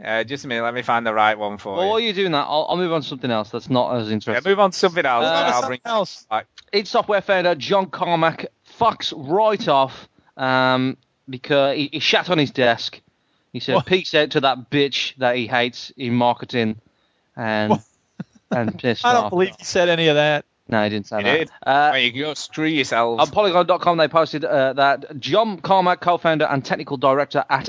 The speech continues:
Speaker 2: id Software, has left the company to focus his full-time attention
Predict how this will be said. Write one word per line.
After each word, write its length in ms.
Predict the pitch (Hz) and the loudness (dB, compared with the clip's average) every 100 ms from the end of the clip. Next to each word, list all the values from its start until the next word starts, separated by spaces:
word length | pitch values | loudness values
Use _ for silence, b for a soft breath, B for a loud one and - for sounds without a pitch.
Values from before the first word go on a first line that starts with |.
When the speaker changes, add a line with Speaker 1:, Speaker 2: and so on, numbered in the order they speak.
| - | -4
Speaker 2:
id 160 | 160 | -6
Software, 440 | 131 185 160 165 156 | -2 -2 0 0 0
has 160 | 143 | 0
left 260 | 131 165 208 | 0 -2 -2
the 80 | 170 | -2
company 460 | 151 120 120 117 B B B | 0 0 0 -2 B B B
to 100 | - | -4
focus 420 | 131 131 120 127 - | 0 0 0 -4 -6
his 200 | 131 - | -10 -4
full-time 340 | 151 156 165 | -2 0 0
attention 480 | 160 135 113 - 110 | 0 0 -2 0 -2